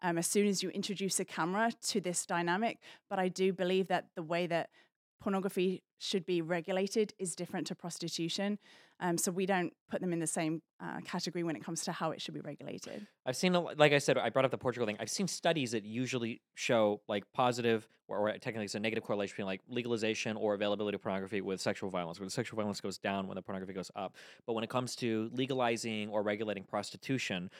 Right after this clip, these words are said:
Speaker 2: I think almost across the board, it's always the strongest argument against legalization is that as prostitution becomes more legal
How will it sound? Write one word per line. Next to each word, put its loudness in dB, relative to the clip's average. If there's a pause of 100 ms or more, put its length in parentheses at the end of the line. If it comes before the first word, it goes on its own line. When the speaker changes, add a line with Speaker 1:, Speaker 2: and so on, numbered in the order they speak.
(120)
Speaker 2:
I 0
think 2
almost 0
across 0
the -10
board, 0
it's -4
always 2
the -10
strongest -4
argument -4
against -8
legalization 0
is -6
that -2
as -4
prostitution 0
becomes -8
more -4
legal 0